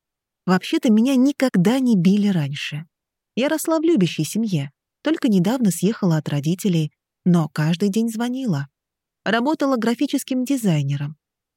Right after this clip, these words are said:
И самое страшное, что со мной могло произойти, это если слетит какая-то программа.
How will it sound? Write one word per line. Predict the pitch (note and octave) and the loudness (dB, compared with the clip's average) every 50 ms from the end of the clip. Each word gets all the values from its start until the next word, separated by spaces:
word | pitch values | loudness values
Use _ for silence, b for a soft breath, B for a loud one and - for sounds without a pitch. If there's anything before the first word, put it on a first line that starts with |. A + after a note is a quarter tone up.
| _ _ _ _ - | _ _ _ _ 0
И | G#3 G3 F#3+ F3 - - | 2 4 4 2 0 -4
самое | - - - - A#3 B3 B3+ A#3+ A3 F#3+ D#3+ D3+ D3+ D#3+ | -10 -8 -2 0 2 2 4 4 4 4 2 0 -4 -6
страшное, | - - - F3+ F#3+ G3 F#3 - - D#3+ D3 E3+ | -8 -4 0 2 2 2 0 0 -2 -4 -4 -4
что | - - D#3+ | -4 -4 -4
со | - - E3+ | -2 0 2
мной | F#3+ G3 G3 F3+ | 2 4 4 4
могло | F#3 F#3+ G#3 G#3+ G3 G#3 G#3+ G3 D#3 | 4 4 4 2 2 2 2 2 2
произойти, | D#3 - C#3+ D3 D3+ - C#3+ D#3+ F3 - - - C#4 A#3 E3 - _ _ _ _ _ _ - | 0 -2 -6 -6 -4 -4 -4 -6 -6 -6 -4 -2 -2 -2 -2 -4 _ _ _ _ _ _ -6
это | E4+ F4 - B3+ | -4 0 2 2
если | G3+ D#3+ E3+ G#3 G#3+ - F#3 E3 | 2 4 2 0 0 0 -2 -2
слетит | D#3+ - - D3+ D#3 D3+ - - F3+ F3 - - _ _ _ - | -2 -2 -4 -6 -6 -6 -4 -4 -4 -4 -6 -8 _ _ _ -10
какая-то | - G3+ G3+ - A3 G#3+ A3 - - F3+ | -10 -8 -8 -6 -6 -6 -6 -6 -8 -8
программа. | - A3+ A#3 G#3+ B3 B3+ B3 G#3+ E3 D3+ C#3+ C#3+ D#3 | -8 -6 -6 -6 -4 -4 -2 -2 -2 -2 -4 -6 -8